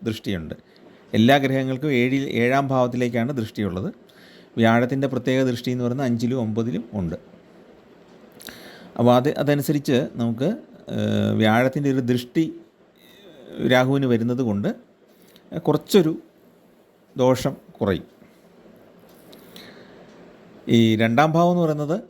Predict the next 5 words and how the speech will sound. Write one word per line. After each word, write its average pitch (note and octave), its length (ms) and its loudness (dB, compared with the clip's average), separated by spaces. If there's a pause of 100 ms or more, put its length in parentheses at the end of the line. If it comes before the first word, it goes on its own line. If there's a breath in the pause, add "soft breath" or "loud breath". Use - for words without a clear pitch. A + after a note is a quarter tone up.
(300)
വാക്കിൻ്റെ C3+ 460 -2
സ്ഥാനമാണ്, A#2+ 680 0 (540)
വിദ്യാഭ്യാസത്തിൻ്റെ C3 760 2
സ്ഥാനമാണ്, G2+ 640 -6 (600)
ആ, A2 120 -4